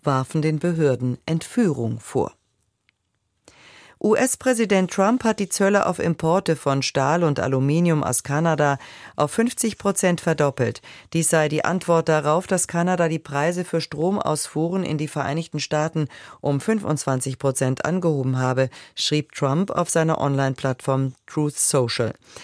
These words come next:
Nach Angaben der deutschen Presseagentur werden rund ein Viertel des von der U-S-Industrie verwendeten Stahls importiert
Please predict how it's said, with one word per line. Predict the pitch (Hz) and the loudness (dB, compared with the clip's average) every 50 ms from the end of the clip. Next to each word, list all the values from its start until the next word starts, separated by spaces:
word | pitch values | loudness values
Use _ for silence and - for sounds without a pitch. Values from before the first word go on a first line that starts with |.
| - - - _ | -20 -20 -6 _
Nach | 151 147 | -2 0
Angaben | 156 - 175 160 170 165 165 160 156 | 2 0 2 2 2 2 2 2 2
der | 165 156 | 2 2
deutschen | 143 151 170 208 - - 202 | 4 2 2 2 2 0 -2
Presseagentur | - - 202 202 202 - 196 196 170 160 170 165 160 - 165 160 160 147 | -2 0 0 0 2 2 0 0 0 0 0 0 0 2 2 4 4 4
werden | 151 151 147 139 143 | 2 0 2 0 0
rund | 131 135 135 127 - - | 0 0 -2 -2 -2 -2
ein | - 127 123 | -2 -2 -2
Viertel | - - - 202 220 - 170 147 | -2 -2 -2 -2 0 0 -2 -2
des | - 127 127 - - | -2 -2 -2 -2 -2
von | - 135 127 131 123 | -2 -2 -2 0 0
der | 120 127 127 123 123 - - | 0 0 0 0 -2 -2 -4
U-S-Industrie | 131 - - - 156 - - - 165 151 147 - - - 160 156 | -4 -2 0 0 0 0 0 0 -2 -2 -2 -2 -2 -2 -2 -2
verwendeten | - - 143 135 131 139 135 139 135 - - 127 120 | -2 -2 -2 0 0 0 0 0 -2 -4 -4 -6 -6
Stahls | - - - 131 127 139 165 160 - | -4 -4 -2 0 0 0 0 0 -2
importiert | - 139 - 127 120 - - 147 156 202 240 - | -4 -4 -4 -6 -6 -4 -2 0 0 0 0 -2